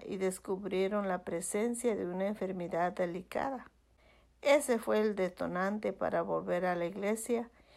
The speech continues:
y recuperar su relación personal con Dios. En febrero de dos mil veinte,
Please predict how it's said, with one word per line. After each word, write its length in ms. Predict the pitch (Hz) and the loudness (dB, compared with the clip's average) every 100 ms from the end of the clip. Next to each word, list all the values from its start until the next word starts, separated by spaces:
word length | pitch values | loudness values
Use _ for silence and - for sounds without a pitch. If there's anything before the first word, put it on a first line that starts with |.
| - - - | -20 -16 -4
y 120 | 196 | 0
recuperar 760 | 196 190 214 208 202 202 233 | 2 0 -2 2 4 6 4
su 140 | 233 208 | 2 0
relación 600 | 196 180 190 - 190 214 | 0 -2 -4 0 0 0
personal 600 | 185 180 190 185 185 196 | -2 -4 -4 -4 -4 -4
con 260 | - 190 175 | -6 -6 -4
Dios. 240 | - - - - _ _ _ - - - _ 262 | -6 -8 -16 -20 _ _ _ -20 -20 -20 _ -2
En 220 | 220 233 | 0 4
febrero 680 | 233 220 247 269 285 262 | 4 6 6 6 6 4
de 400 | 220 202 180 - - - - - - - - | 4 0 0 -2 -10 -20 -20 -20 -20 -20 -4
dos 220 | 220 196 | 0 2
mil 260 | 214 247 262 | 2 2 2
veinte, 600 | 240 180 202 214 277 | 2 0 -2 -2 -4